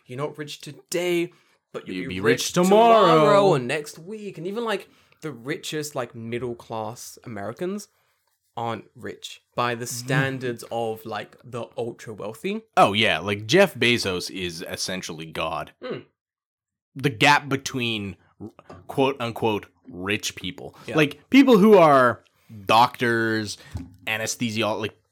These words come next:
Speaker 2: people who make a lot of money.
Speaker 1: Yeah.
Speaker 2: The gap between what they make and what Jeff Bezos makes in ten seconds is
Speaker 1: It's dumb.
Speaker 2: insane.
Speaker 1: Like, the graph was, the graph was so stupid. It was, like, this tiny little, uh,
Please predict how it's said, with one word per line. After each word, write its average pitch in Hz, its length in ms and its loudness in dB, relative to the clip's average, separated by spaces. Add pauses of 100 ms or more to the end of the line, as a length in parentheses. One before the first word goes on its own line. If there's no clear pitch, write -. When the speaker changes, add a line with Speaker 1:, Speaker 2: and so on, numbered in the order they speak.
(140)
Speaker 2:
people 240 240 8
who 190 120 8
make 170 200 4
a 107 40 -6
lot 98 440 0
of 82 120 -8
money. 82 340 -12 (100)
Speaker 1:
Yeah. 110 160 -10 (440)
Speaker 2:
The 151 200 0
gap 170 400 2
between 196 420 0
what 113 240 -6
they 104 160 -2
make 160 380 -2
and 107 160 -6
what 110 200 -4
Jeff 101 300 -6
Bezos 107 460 -2
makes 107 360 -4
in 87 340 -14 (1300)
ten 98 300 -4
seconds 120 600 -2 (220)
is 123 180 -4
Speaker 1:
It's 120 120 -8
dumb. 123 180 -2
Speaker 2:
insane. 117 300 2 (240)
Speaker 1:
Like, 143 200 -10
the 156 80 -8
graph 151 460 -10
was, 160 120 -10
the 131 320 -14
graph 147 440 -10
was 190 160 -14
so 135 240 -10
stupid. 123 380 -16
It 120 80 -10
was, 117 140 -16
like, 120 180 -8
this 127 180 -16
tiny 185 400 -10
little, 170 320 -4
uh, 120 380 -4